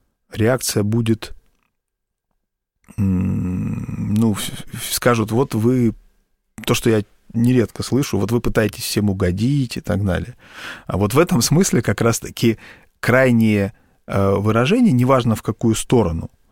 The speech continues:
а, они бы вызывали, может быть, э, жё-, более жёсткое размежевание, но была бы одна часть чётко «за», а другая чётко «против». А задача оф-, официального представителя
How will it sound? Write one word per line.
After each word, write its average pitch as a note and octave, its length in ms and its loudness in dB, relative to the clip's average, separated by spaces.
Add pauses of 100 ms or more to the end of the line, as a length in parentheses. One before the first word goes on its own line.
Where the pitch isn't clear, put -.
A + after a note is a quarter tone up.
(380)
а, G2 360 0
они G#2+ 280 2
бы C#3 140 2
вызывали, A#2 680 2 (380)
может A2 300 2
быть, G#2 260 -2
э, - 140 -8 (240)
жё-, A2+ 280 -2
более A2+ 300 2
жёсткое A2+ 400 0
размежевание, B2+ 840 0 (260)
но G#2 160 2
была A#2+ 260 4
бы B2 120 2
одна A#2 240 2
часть A2 600 -2 (220)
чётко - 400 0
«за», G#3+ 320 0 (180)
а - 80 -10
другая A2+ 360 0
чётко - 320 -4
«против». - 560 0 (500)
А G#2 540 2
задача A2+ 500 0
оф-, A2+ 340 -2
официального A2 720 0 (380)
представителя A#2+ 840 0